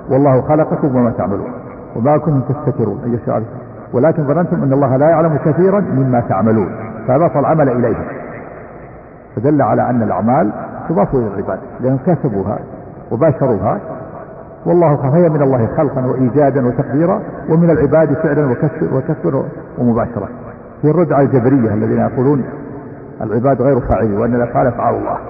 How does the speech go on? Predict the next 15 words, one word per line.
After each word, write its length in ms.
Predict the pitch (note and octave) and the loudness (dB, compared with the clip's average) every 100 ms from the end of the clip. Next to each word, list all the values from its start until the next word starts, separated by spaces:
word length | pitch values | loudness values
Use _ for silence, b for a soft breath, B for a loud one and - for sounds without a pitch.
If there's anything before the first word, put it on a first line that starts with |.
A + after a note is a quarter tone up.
| - - - | -14 -14 -6
فالله 160 | A#2 A#2 | -2 2
هو 120 | B2+ | 2
المصلي 420 | A2 - C#3+ C#3+ | 0 0 2 4
وهو 160 | A#2+ A2+ | 4 2
الصائم، 380 | - A2 G2+ - - - | -2 -4 -6 -8 -14 -10
هذا 100 | - | -2
من 100 | G#3 | 2
أبطال 240 | F#3+ - C3 | 2 2 0
الباطل. 320 | G#2+ F#2+ F2+ - - - - - - | 0 -4 -6 -12 -16 -16 -16 -18 -12
الجبرية 380 | G#2+ B2 C#3 F3 | -2 0 4 4
يقولون 340 | C#3+ D#3+ F3 D#3+ | 4 2 2 0
العبد، 440 | B2+ C3 - - - - - F3+ - - - - - - | -2 0 0 0 -4 -10 -12 -12 -12 -14 -14 -16 -16 -8
العباد 440 | A#2+ C3+ D3 F3+ - | -2 2 4 2 2
لا 120 | - D3+ | 2 2
يفعلون، 380 | - A2+ G#2+ | 2 0 -2